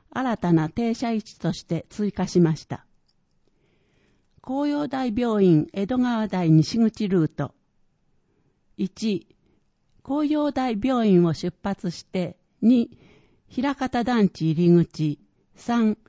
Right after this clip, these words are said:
江戸川台駅西口、四、ミニストップ流山中野久喜店、五、枚方二号公園、一の紅葉台病院に戻ります。地図が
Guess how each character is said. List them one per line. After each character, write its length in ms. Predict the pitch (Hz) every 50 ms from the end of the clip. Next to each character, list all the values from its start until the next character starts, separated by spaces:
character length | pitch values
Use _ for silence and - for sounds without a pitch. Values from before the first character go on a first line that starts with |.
| _ _ _ _ _ _ _ _
江 140 | - 208 202
戸 120 | 226 277
川 300 | 277 269 262 247 240 233
台 360 | 185 - 208 180 160 160 - _
駅 380 | - 202 - - 160 147 143 _
西 340 | - 170 156 - - 214 208
口、 440 | 196 185 - _ - 165 151 - _ _ _ _ _ _ _ _ _
四、 360 | 196 233 269 240 170 143 - _ _ _ _ _ _
ミ 220 | - 208 202 220 233
ニ 180 | 254 294 285
ス 140 | - - -
ト 140 | - 254 240
ッ 20 |
プ 340 | - _ _ - - - - _ _ _ _ _ -
流 340 | 185 196 226 254 254 247
山 460 | 240 233 240 226 220 214 208 202 - _ _
中 260 | 202 190 190 - 262
野 120 | 254 247 240
久 140 | - 254 -
喜 140 | _ 220
店、 340 | - _ 170 147 139 131 - _ _ _ _ _ _ _ _ _ _ 226
五、 260 | 180 233 240 220 - _ _ _ _ _ _ _
枚 300 | - - 233 254 277 269
方 340 | - 233 - - 233 214
二 140 | 214 196 196
号 240 | 202 233 240 240 233
公 320 | 233 - 226 214 190 165
園、 260 | 156 143 135 135 131 - _ _ _ _ _ _ _ _ _ _ _ _ _ _ _ _ _ _ _ _
一 340 | - - 190 - - 277 262
の 280 | 226 208 208 - - _ _ _ _ _
紅 280 | - - 226 233 233 226
葉 200 | 226 220 220 208
台 260 | - 208 202 190 180
病 240 | 165 196 190 180 180
院 80 | 160 165
に 120 | 226 277
戻 220 | 269 208 170 175 156
り 100 | 135 147
ま 120 | 151 143
す。 200 | - - - _ _ _ _ _ _ _ _ _ _ _ _ _ _ _ _ _ _ -
地 120 | - 302
図 100 | 294 277
が 240 | 226 196 180 - -